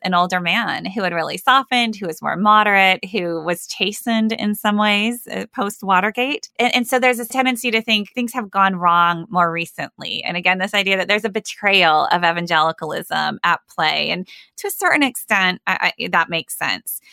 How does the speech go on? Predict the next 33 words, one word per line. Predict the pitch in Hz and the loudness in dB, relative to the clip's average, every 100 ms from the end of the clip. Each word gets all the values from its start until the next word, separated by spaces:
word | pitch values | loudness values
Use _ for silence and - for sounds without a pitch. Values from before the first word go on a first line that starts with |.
| - _ - | -20 _ -6
But | 214 247 233 - - - | 2 4 4 0 -6 -10
y-, | 220 | -8
you | 240 247 277 | -6 -4 -2
need | 277 254 | -2 0
to | |
understand | 220 202 - 190 185 180 | -2 -2 -4 -2 0 0
that | 175 | -2
there | 196 180 | 0 0
are | |
deep | 165 175 156 151 | 0 -8 -8 -8
roots | 147 - - | -10 -10 -14
here, | 160 - 151 _ _ _ - | -10 -8 -10 _ _ _ -4
and | 208 | 0
that | 202 190 185 | 0 0 -2
Billy | 208 214 208 | 0 0 -2
Graham | 175 180 175 165 151 156 - | -2 -2 0 0 -2 -4 -8
was | 208 226 | -4 -4
part | - 220 302 | -6 -6 -4
of | 370 | -4
this | 160 160 | -6 -12
story. | - 160 92 - - - | -12 -8 -6 -6 -10 -12
His | 214 226 208 196 208 _ | -4 0 0 -2 -8 _
Christian | - 277 285 - 226 | -6 -2 -2 -2 -2
nationalism, | 196 180 185 - 180 170 165 160 165 156 151 | 0 0 -2 -6 -6 -4 -6 -4 -2 -2 -4
his | 175 - 208 185 180 170 - - | -12 -10 -4 0 0 -4 -8 -4
ardent | 226 262 214 - - 214 | 0 0 0 -4 -10 -8
militarism, | 175 214 240 - 165 151 147 - - - - - - - | -2 0 0 -2 -6 -8 -8 -8 -10 -12 -18 -20 -20 -10
his | 220 220 | -4 0
ambition, | 226 208 220 254 - 165 165 160 | 2 2 0 -2 -2 -4 -6 -8
right, | - | -8
his | 170 - | -10 -10
political | - 156 247 240 180 160 | -4 0 0 0 -2 -2
ambition, | 156 160 - 160 156 165 | 0 -2 -2 -4 -4 -8